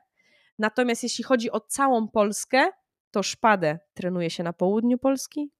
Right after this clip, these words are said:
a floret na północy. Więc ja generalnie trenując szpadę powinnam być na południu, ale byłam na północy i trener właśnie te swoje florecistki tam czasami pozwalał mi się z nimi, że tak powiem, prać.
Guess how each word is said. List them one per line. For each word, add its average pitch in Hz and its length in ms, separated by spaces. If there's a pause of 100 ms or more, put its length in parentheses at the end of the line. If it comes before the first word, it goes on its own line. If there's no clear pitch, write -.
(240)
a 175 80
floret 233 560 (140)
na 190 140
północy. 165 600 (460)
Więc 226 300
ja 302 140
generalnie 269 720
trenując 233 600
szpadę 311 560
powinnam 247 480
być 220 180
na 226 100
południu, 302 680
ale 214 200
byłam 220 300
na 220 120
północy 254 600 (360)
i 240 120
trener 254 380
właśnie 240 320
te 233 100
swoje 254 340
florecistki 247 800
tam 214 460 (300)
czasami 247 380
pozwalał 226 460
mi 220 100
się 226 180
z 202 40
nimi, 208 260
że 202 120
tak 202 160
powiem, 202 280
prać. - 420